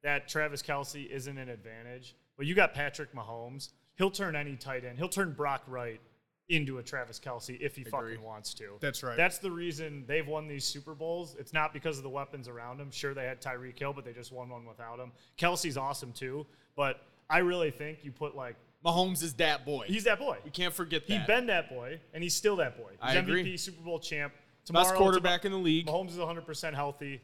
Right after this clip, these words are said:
Speaker 1: They have a hundred percent chan-, uh, always a chance to win that game.
Speaker 3: Of
Speaker 2: Absolutely.
Speaker 3: course. Of course.
Speaker 1: So,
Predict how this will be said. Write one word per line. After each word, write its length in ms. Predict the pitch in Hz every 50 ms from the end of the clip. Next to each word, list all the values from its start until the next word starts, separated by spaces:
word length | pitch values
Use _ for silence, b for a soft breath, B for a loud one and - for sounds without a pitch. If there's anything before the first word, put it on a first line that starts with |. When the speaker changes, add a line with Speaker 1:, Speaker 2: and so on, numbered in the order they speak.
| _ _
Speaker 1:
They 120 | 147 147
have 100 | 147 139
a 40 | 135
hundred 160 | 120 135 131 123
percent 320 | - 120 - 131 117 117
chan-, 240 | - 135 123 123 127 -
uh, 280 | 139 123 120 117 113 113 - _ _
always 320 | 185 185 175 165 151 120
a 40 | 123
chance 300 | - - 139 127 117 -
to 40 | -
win 140 | 123 113 110
that 160 | 107 101 -
game. 100 | - 101 95 - _ _
Speaker 3:
Of 120 | - 123
Speaker 2:
Absolutely. 560 | 117 123 143 131 131 135 131 123 113 113 113
Speaker 3:
course. 160 | 113 - - -
Of 160 | 139 123 -
course. 420 | - 131 120 107 107 - - - - _ _ _
Speaker 1:
So, 460 | - - 156 147 143 139 135 127 120